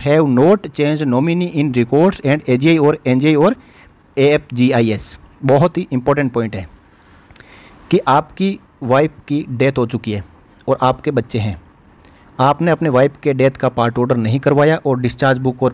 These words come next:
पीपीओ में अपडेट नहीं करवाया, तो आपके ना रहते हु-,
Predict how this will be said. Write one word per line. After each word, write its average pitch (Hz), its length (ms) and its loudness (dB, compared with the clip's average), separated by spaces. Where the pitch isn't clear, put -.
पीपीओ 123 280 0
में 127 160 0
अपडेट 123 340 -2
नहीं 120 220 0
करवाया, 135 360 2
तो 156 140 2
आपके 156 540 0
ना 139 220 2
रहते 135 340 -2
हु-, 123 120 -4